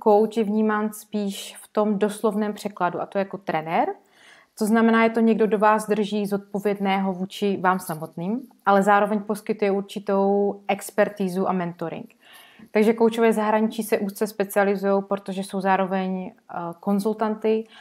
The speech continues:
v nějaké užší zase oblasti. Takže je to kombinace coachingu, mentoringu a poradenství.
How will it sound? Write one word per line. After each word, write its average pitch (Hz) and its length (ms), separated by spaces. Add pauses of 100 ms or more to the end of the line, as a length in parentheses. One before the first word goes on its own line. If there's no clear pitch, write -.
(440)
v - 40
nějaké 202 400
užší - 300
zase 185 240
oblasti. 160 540 (840)
Takže 233 160
je 247 60
to 254 100
kombinace 220 540
coachingu, 254 920
mentoringu 202 680
a 190 40
poradenství. - 760